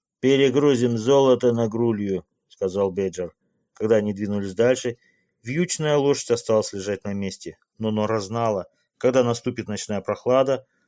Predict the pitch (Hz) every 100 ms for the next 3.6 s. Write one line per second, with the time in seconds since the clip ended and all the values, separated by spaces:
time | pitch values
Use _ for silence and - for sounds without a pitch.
0 | _ 160 165 135 120 120 113 95 - 107
1 | 117 139 - 127 113 - 143 135 123 -
2 | _ 107 113 117 117 113 95 104 123 147
3 | 139 113 139 170 160 123